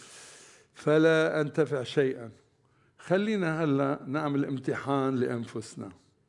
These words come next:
حط اسمك بدل كلمة المحبة وشوف إذا أنت بتنجح بهالامتحان. بيقول عن المحبة تتأنى.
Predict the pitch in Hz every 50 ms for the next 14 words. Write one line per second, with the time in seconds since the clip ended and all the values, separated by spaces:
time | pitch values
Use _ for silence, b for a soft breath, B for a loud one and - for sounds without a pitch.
0 | _ _ _ _ b b b b b b b b b - - 220 233 233 - -
1 | 403 - 190 - - - 135 131 139 139 135 - - - - _ _ _ _ -
2 | 139 175 185 160 156 151 147 151 - 185 175 165 160 151 156 - 143 135 135 127
3 | - - 135 131 110 110 110 113 104 - - _ _ _ _ _ _ _ b b
4 | b b b b b b - 139 127 - 208 214 196 151 135 175 170 160 139 147
5 | 160 160 165 170 151 - - 147 143 - - 170 151 131 117 131 110 98 117 113
6 | 113 113 113 117 117 113 110 110 - 98 - - 104 92 80 80 - _ b b
7 | b b b b b b b - 139 165 175 175 180 175 170 156 156 156 151 151
8 | 147 135 - - 175 156 143 160 156 151 156 165 151 151 - 160 - 147 135 123
9 | 117 107 107 101